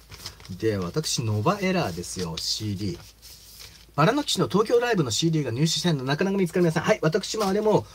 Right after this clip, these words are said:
友人のお手伝いで、やっと入手できました。これですよね。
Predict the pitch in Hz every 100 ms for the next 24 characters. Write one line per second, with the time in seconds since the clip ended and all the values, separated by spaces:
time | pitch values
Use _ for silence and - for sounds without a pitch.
0 | - 170 202 190 208 202 208 - - -
1 | - - 139 180 165 165 101 98 120 -
2 | - 123 143 - 180 165 165 160 151 151
3 | - - - - _ _ _ _ - -
4 | - - - - - - - - - _
5 | - - - - - - - - _ -
6 | - - _ _ - - - - - -
7 | - - - - - - 196 208 202 -
8 | 113 123